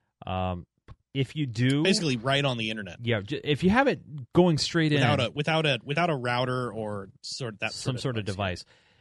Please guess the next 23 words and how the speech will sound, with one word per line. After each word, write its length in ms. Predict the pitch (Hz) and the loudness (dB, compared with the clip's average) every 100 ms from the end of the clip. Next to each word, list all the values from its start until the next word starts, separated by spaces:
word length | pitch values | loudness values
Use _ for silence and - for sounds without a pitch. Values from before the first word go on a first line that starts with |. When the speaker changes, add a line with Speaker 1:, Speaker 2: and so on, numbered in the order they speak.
| _ _ | _ _
Speaker 1:
device. 140 | - 143 135 | -20 -16 0
Basically, 720 | 180 196 202 156 160 143 131 | 2 2 -2 0 0 0 -2
those 360 | 110 127 131 | 2 2 4
devices 540 | - 120 120 110 113 101 | 0 0 0 0 -2 -4
are 200 | 113 110 | -2 -2
pretty 260 | 101 - 208 | -2 -4 -2
much 200 | 185 - | -2 -4
designed 840 | 120 104 117 123 135 113 101 95 90 _ _ _ | -6 -4 -2 0 0 -2 -4 -8 -12 _ _ _
to, 440 | - 110 98 95 - | -4 -2 -2 -4 -6
depending 320 | 113 135 208 185 | -4 0 2 2
on 60 | |
your 140 | 151 135 | 2 2
I 120 | 127 | 2
S 120 | 110 | 0
P, 300 | - 151 107 | -2 -2 -2
will 200 | 92 131 | -2 -4
dish 340 | 143 131 151 165 | 0 0 0 0
out 160 | 147 | 0
a 40 | 104 | 0
different 360 | 123 - 113 - _ - | -2 -2 -8 -14 _ -4
I 160 | 113 | -4
P 200 | 113 139 | 0 0
address 480 | 135 107 101 - - | 0 0 0 -2 -10